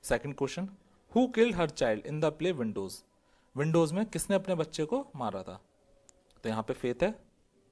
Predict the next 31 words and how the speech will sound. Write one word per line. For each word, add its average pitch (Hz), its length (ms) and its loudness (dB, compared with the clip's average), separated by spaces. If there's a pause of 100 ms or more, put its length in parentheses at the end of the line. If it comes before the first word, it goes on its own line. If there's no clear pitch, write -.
(1800)
नेक्स्ट - 540 0
एमसीक्यू, 156 480 -4 (500)
who 226 160 4
served 175 340 8
in 175 140 0
the 208 140 8 (240)
First 185 300 4
World 151 220 6
War 107 220 4 (200)
and 165 200 -4
fell 139 260 -2
in 156 140 0
love 143 260 0
with 190 200 -2 (420)
Faith? 196 320 -8 (680)
फर्स्ट 196 240 6
वर्ल्ड 185 180 10
वॉर 165 180 8
में 180 140 -2
किसने 165 280 -2
पार्टिसिपेट 151 580 0
करा 143 260 0
था 180 140 2
और 170 80 4
कौन 156 280 0
फेथ 143 200 -6
से 202 160 -4
प्यार 143 260 2
करने 101 280 -6
लगा 92 220 -8
था? 104 200 -20